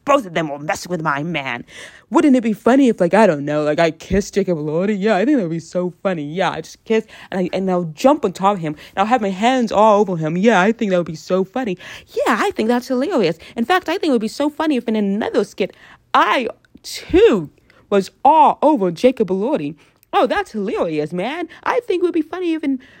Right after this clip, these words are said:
in, in a sketch that starred me, I would also be all over Jacob Elordi. Doesn't everyone agree that these sketches are so funny?" No, I didn't laugh.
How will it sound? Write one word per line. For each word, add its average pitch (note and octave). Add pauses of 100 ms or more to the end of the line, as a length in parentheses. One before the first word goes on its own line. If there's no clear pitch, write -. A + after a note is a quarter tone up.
in, D#4+
in D#4+
a D#4+
sketch -
that D4
starred C#4
me, G#3 (280)
I F4+
would B3
also C#4 (640)
be C4
all D#4+ (140)
over B3+
Jacob G#3
Elordi. A3+
Doesn't F#4+
everyone D4+
agree C4+
that A#3
these -
sketches -
are G#3+
so C#4+
funny?" C#4 (1300)
No, E3 (560)
I A#3
didn't F3
laugh. E3+